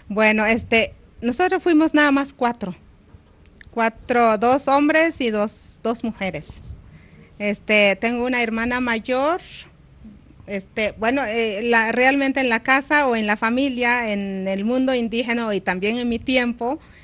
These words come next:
este, realmente no nos de-, dedicábamos, o sea, como mucho tiempo a juegos, solamente, pues, cuando uno está más pequeña o también cuando va a la escuela, pero ya después, este, generalmente nos dedicábamos a, a trabajar en el, en el campo y en la casa, ¿no?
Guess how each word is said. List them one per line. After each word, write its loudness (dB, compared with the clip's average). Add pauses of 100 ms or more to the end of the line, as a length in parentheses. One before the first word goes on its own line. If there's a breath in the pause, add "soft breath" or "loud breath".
(200 soft breath)
este, -2
realmente 2
no -4
nos -8
de-, -6
dedicábamos, -2
o -8
sea, -6
como -8
mucho -4
tiempo -8
a -8
juegos, -8
solamente, -6 (540 loud breath)
pues, -6
cuando -8
uno -6
está -4
más -2
pequeña 0
o -4
también -4
cuando -4
va -4
a -2
la -2
escuela, -2 (540 loud breath)
pero 4
ya 4
después, 2
este, 0
generalmente 0
nos 0
dedicábamos -2
a, -2
a -6
trabajar -4
en -2
el, -4
en -2
el -4
campo -2
y -2
en -2
la -8
casa, -12
¿no? -8